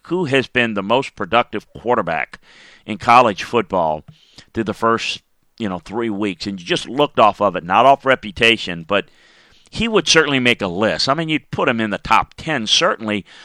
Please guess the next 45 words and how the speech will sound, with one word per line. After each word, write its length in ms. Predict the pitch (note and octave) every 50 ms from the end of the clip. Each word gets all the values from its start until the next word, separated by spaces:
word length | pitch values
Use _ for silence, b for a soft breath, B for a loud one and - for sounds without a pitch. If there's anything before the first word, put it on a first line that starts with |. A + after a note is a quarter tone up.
| B B B
of 140 | - G#2+ G#2+
how 160 | A2+ A#2 A2+
he's 160 | A#2 A2 -
performed. 540 | - - A2 - - D3+ D3 A#2 E2+ C#2 E2
Not 240 | A#2 D#3+ A#3 B3 -
freshman, 560 | - - C#3+ E3 E3+ - - A#2+ A2 G2+ F#2
just 280 | - B2+ B2+ - - -
overall, 560 | - D3 G3 G#3+ F3 A#2+ G#2+ A2+ D#3 F#3+ C#3+ G#2+
he's 160 | F#2 E2+ -
been 220 | - - G#2+ F#2+
very 280 | D#2+ - - - - F3+
good. 400 | B2+ G#2 E3 F3 A#2+ D2 - b b b b b b b b b -
Uh, 160 | G2+ A2 - -
we'll 180 | A3+ C4 A#3
see. 460 | - - - F3+ D#3 D3+ F3 G3 - -
Um, 480 | C3+ C#3+ C#3 C#3 C3 B2+ B2 G#2 - _ -
they 100 | - C3
got 120 | C#3 -
Notre 220 | C#3 C#3+ D#3 E3+ D#3+
Dame 260 | D3+ D3+ D#3 D#3 D3+
coming 320 | D3+ D#3+ C#3+ C#3+ C#3+ C#3
up, 260 | C3+ C3 - - _ _
Chapel 460 | - - B2+ B2 B2 - C3+ C#3 C3
Hill, 280 | A2+ G2 G2 G#2+ A2
and 160 | A2+ A2+ G#2 b b b b b b
he's 180 | - C3+ A#2+
gonna 160 | B2+ C#3 B2+ A#2
face 260 | - B2+ B2 A#2+ -
better 240 | - A#2+ B2+ C#3 D3
defenses, 720 | - A#2 G#2+ G2 - G#2 G2 G#2 - - B2+ C3 C3+ C3
and 120 | B2+ B2+
I'm 120 | C#3 D3
curious 300 | - - D#3+ E3 D#3+ -
to 80 | - C#3
see 240 | - - D3+ D3+ D3
if 120 | C#3+ -
he, 100 | D3 C#3+
it 40 | D3+
will 400 | D3 - - - C3+ D3+ D3 D3+
hold 220 | D3+ D3 D3 D3
up. 200 | F3 D3+ A#2+ -
But 140 | - - -
to 80 | B2+ A#2
this 180 | C#3 E3 E3
point, 340 | - - E3+ F3 F3+ F#3 -